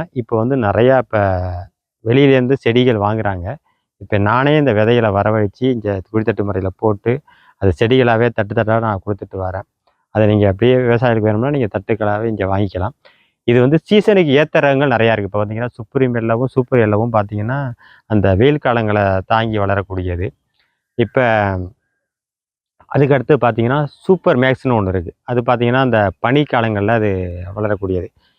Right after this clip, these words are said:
இதே மாதிரி அந்த சூழ்நிலை ஏற்ற போல ரகங்களை தேர்வு பண்ணி நீங்க சாகுபடி பண்ற போது, இதுல அதிக மகசூலை, நல்ல லாபம் பெறலாம். இதுதான் செண்டுமல்லி சாகுபடியோட, அஹ்,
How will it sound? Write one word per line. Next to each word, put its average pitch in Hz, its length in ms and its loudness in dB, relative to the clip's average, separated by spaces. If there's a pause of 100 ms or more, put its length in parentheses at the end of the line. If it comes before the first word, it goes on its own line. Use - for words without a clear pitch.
(180)
இதே 120 100 2
மாதிரி 131 200 4
அந்த 110 220 2 (200)
சூழ்நிலை 151 460 2
ஏற்ற 135 340 0 (400)
போல 131 260 2
ரகங்களை 120 400 0
தேர்வு 120 240 0
பண்ணி 104 280 -6 (460)
நீங்க 107 140 -2
சாகுபடி 127 440 2
பண்ற 107 300 -2
போது, 101 320 -4 (520)
இதுல 101 180 2
அதிக 120 340 4
மகசூலை, 113 480 0 (300)
நல்ல 110 240 0
லாபம் 104 360 0
பெறலாம். 98 360 -6 (180)
இதுதான் 110 280 -6
செண்டுமல்லி 107 520 -4
சாகுபடியோட, 95 500 -4 (680)
அஹ், 87 400 0